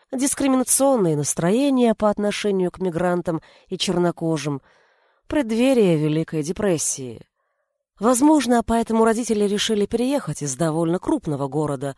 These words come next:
Уэначчи, расположенного в северо-центральной части северо-западного штата Вашингтон, на юг, в городок Уолла-Уолла, где мальчишка вырос, страстно увлекаясь музыкой.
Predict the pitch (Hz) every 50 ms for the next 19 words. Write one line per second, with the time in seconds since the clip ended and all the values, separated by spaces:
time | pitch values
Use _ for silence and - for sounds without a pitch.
0 | _ _ _ _ _ _ - 147 160 165 165 160 185 262 294 - - - - 214
1 | 196 _ - _ _ _ _ _ - - 294 - - 285 269 254 240 220 208 175
2 | 175 185 175 170 160 156 - - 170 151 147 151 156 - - 202 185 180 175 156
3 | 143 139 143 139 - - 175 151 143 - - - 143 139 - - 160 147 156 175
4 | 151 175 165 - - 131 135 139 135 135 - - - 151 143 - 139 131 _ -
5 | - - _ _ - 208 254 254 220 - 226 214 - - 226 220 220 247 302 302
6 | 233 175 - - - - _ _ _ _ _ _ _ - - 254 262 240 277 262
7 | 240 226 190 214 214 202 - - _ _ _ _ - 233 226 220 214 214 208 202
8 | 202 190 190 196 - - - 262 254 247 190 147 131 123 120 107 76 - _ _
9 | _ _ _ _ _ _ - - 277 294 277 302 277 254 226 214 - - - 220
10 | - - - - 170 156 160 185 180 165 151 135 - - - - 262 285 262 -
11 | - - 160 147 135 135 143 - - 147 143 139 135 127 - - 214 226 214 160
12 | - 139 - - - - - 135